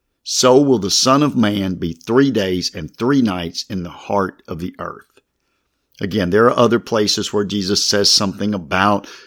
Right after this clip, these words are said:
"Destroy this temple and I will rise it up in three days," and things like that.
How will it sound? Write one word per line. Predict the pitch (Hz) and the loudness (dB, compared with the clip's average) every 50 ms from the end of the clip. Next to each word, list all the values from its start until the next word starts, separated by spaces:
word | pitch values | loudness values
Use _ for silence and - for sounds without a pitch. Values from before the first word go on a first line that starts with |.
| _ - | _ -2
"Destroy | 117 120 - - - - 107 107 110 | 0 0 0 0 0 4 6 6 6
this | 101 104 101 - | 6 4 0 0
temple | - - 120 101 - 104 101 101 | 0 -2 -2 -2 0 -2 -2 0
and | 101 101 | 0 0
I | 95 98 | 0 0
will | 101 107 104 95 | 0 0 -2 -2
rise | 92 95 92 98 95 90 80 | 0 0 0 0 0 0 0
it | 95 85 | -2 -2
up | 90 92 - | -2 -4 -4
in | - 90 82 | -4 -6 -4
three | - 95 95 90 | -4 -4 -4 -4
days," | 85 85 82 85 80 - | -4 -4 -4 -4 -4 -4
and | 85 80 73 | -4 -6 -8
things | - 82 76 71 73 | -10 -10 -12 -12 -12
like | 73 73 - - | -14 -16 -18 -20
that. | - - - | -20 -20 -20